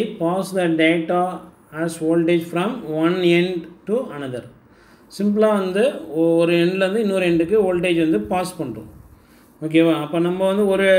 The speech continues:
voltage வந்து என்ன pass பண்ணோமோ, அதான் கடைசிக்கு போகும். ஃபைவ் வோல்டேஜ்னா five voltage தான் வரும், சேமா தான் வரும் அப்படின்னு சொல்றாங்க.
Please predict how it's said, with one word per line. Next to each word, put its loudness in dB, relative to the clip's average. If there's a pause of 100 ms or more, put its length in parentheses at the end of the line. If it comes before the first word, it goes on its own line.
voltage 0
வந்து 0
என்ன -2
pass -4
பண்ணோமோ, -2
அதான் -2
கடைசிக்கு -2
போகும். -6 (200)
ஃபைவ் -2
வோல்டேஜ்னா 2
five 2
voltage 2
தான் 0
வரும், -8
சேமா 0
தான் 4
வரும் -4
அப்படின்னு -10
சொல்றாங்க. -14